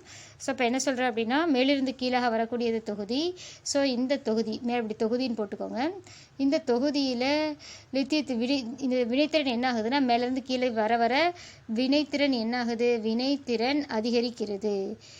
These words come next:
So, வினைத்திறன் அதிகரிக்கிறது. அதே மாதிரி லித்தியத்திலிருந்து சீசியமா, சீசியம் வரைக்கும் கீழே வர வர அயனியாக்கும் ஆற்றல் என்ன ஆகுது? அயனியாக்கும் ஆற்றல், அயனியாக்கும் ஆற்றல் குறைகிறது. ஓகேவா?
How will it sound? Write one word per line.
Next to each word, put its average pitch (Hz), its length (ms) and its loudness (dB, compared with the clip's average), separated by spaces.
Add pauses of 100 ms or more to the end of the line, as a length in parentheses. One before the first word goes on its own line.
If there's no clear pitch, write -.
(180)
So, 294 200 0
வினைத்திறன் 285 480 0
அதிகரிக்கிறது. 233 760 0 (420)
அதே 262 280 4
மாதிரி 277 540 0 (260)
லித்தியத்திலிருந்து 302 640 0
சீசியமா, 277 520 2 (220)
சீசியம் 294 280 0
வரைக்கும் 262 340 2
கீழே 269 240 -2
வர 233 220 2
வர 240 300 4
அயனியாக்கும் 254 520 2
ஆற்றல் 226 280 -2
என்ன 226 220 -2
ஆகுது? 233 480 0 (340)
அயனியாக்கும் 254 1000 2
ஆற்றல், 220 680 -2 (360)
அயனியாக்கும் 285 720 4
ஆற்றல் 233 540 2
குறைகிறது. 208 960 -2 (140)
ஓகேவா? 233 460 0